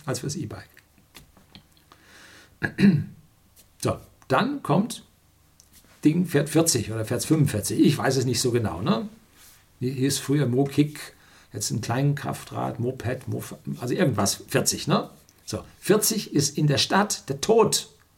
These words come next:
weil alle Autos fünfzig und fünfundfünfzig fahren. Andere Länder, Frankreich, da hast du so ein Mofa, <laughs> ja, früher die Lenker immer so statt so, weil sie dann besser <laughs> zwischen den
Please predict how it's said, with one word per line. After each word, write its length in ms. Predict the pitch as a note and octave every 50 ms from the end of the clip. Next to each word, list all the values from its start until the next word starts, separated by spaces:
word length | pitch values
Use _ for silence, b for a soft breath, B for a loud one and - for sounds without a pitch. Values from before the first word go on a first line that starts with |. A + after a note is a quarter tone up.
| _ _ _ _ _ _
weil 140 | - C3 B2+
alle 260 | C#3+ D#3 F3+ F3 -
Autos 220 | D#3+ E3+ D#3+ F3+ D3
fünfzig 400 | - F3 F3+ - - - C#3+ F3
und 60 | E3+
fünfundfünfzig 600 | - G3 A#3+ G#3 - - A#2 G#2 - - A2 -
fahren. 220 | - - - - F#2+ - _ _ _ _ _ _ _ _ _ _ b b b b b b b
Andere 240 | - C3 B2+ B2 A#2+
Länder, 320 | A#2 C3 E3 F#3+ G3+ F#3+ -
Frankreich, 560 | - - C3 E3 G3 - - - A#3+ F#3 -
da 100 | - C#3+
hast 220 | D3+ D3+ - -
du 60 | C#3+
so 40 | A#2+
ein 20 | B2+
Mofa, 360 | C#3 G3 G3+ - G3+ B3+ G3+
<laughs> 100 | D3 -
ja, 140 | - - - A3 F#3
früher 200 | - - G#3 F#3+
die 100 | E3+ C3+
Lenker 240 | B2 E3 G3 - -
immer 160 | - G#2+ A2
so 220 | A#2 C3+ F3 G3+
statt 240 | - - - - -
so, 300 | - A3 D4+ D#4+ - - B B B B B B B B -
weil 100 | C3+ C#3
sie 80 | C3+
dann 220 | C3+ C#3+ B2+ D3+ D3
besser 260 | B2+ - - C#3+ B2+ C#3+ - D3 -
<laughs> 220 | - E3+ D3 - -
zwischen 300 | - - F#3 D#3 - C#3
den 200 | C3+ C3 -